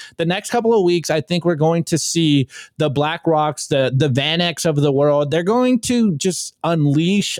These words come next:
a marketing wave to the institutional retail investors out there, the normie investors,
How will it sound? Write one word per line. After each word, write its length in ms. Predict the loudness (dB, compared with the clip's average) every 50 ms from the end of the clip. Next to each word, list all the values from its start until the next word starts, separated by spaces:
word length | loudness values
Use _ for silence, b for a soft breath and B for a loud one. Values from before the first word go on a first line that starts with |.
| -6 -4
a 140 | -2 0 2
marketing 680 | 2 2 2 2 0 -2 -4 -4 -4 0 0 2 2 2
wave 440 | 2 2 2 2 2 0 -2 -4 B B B B B -10
to 260 | -6 -2 0 0 0 0
the 320 | 0 0 -2 -2 -2 -2 -2
institutional 800 | 0 0 0 0 0 -2 -4 -2 -2 -2 -2 -2 -2 -2 0 0
retail 400 | 0 0 -2 -2 -2 -2 -2 0
investors 640 | 0 0 0 0 -2 -2 -4 -2 -2 0 0 0 0
out 240 | 0 -2 -2 -4 -2
there, 360 | -2 -2 0 0 0 -2 -4 B B B B B B
the 80 | -2
normie 460 | 0 2 2 2 2 0 0 0 0
investors, 760 | 0 0 0 0 -2 -4 -6 -4 -2 0 2 2 0 0 -2